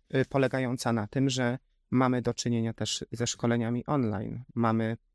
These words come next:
też rozwój tego bezpieczeństwa informacji, bo jednak to nie jest tak, że, nie wiem, zamykamy urzędy, szkoły, zamykamy instytucje publiczne i nagle tego bezpieczeństwa informacji nie ma.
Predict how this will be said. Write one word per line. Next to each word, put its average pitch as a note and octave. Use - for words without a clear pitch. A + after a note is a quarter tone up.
też -
rozwój A#2
tego A2
bezpieczeństwa A#2+
informacji, A2+
bo B2
jednak A2+
to B2
nie A#2+
jest G#2+
tak, A2
że, A2
nie G#2+
wiem, G#2
zamykamy A2
urzędy, A2
szkoły, A2
zamykamy A2
instytucje -
publiczne A2+
i A#2
nagle A2
tego A2
bezpieczeństwa A2+
informacji A#2+
nie E3
ma. F#2+